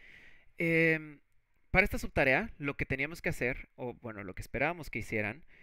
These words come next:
era que implementaran directamente esta fórmula. Entonces, por ejemplo, digamos que aquí K es igual que cuatro también. Lo que podríamos ir haciendo es ir calculando.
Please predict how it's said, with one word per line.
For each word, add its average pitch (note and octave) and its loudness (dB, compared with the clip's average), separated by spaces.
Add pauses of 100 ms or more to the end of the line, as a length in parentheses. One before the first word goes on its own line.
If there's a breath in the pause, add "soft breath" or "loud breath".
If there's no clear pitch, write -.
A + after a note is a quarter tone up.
(260 loud breath)
era C#3 8
que C3 6 (540)
implementaran D3 2
directamente B2+ -2
esta - -4
fórmula. - -10 (540)
Entonces, D#3+ -8
por C3 -2
ejemplo, B2+ -2 (340 soft breath)
digamos D#3 0
que C#3 2
aquí B2+ -4
K A#2 2
es - -2
igual A2 -4
que A2 -10
cuatro - -8
también. A#2 -4 (680 soft breath)
Lo F#3+ -2
que G3+ 0
podríamos G3 -4
ir F#3+ 2
haciendo F#3 -2
es D#3 -6
ir C3 2
calculando. A2 -2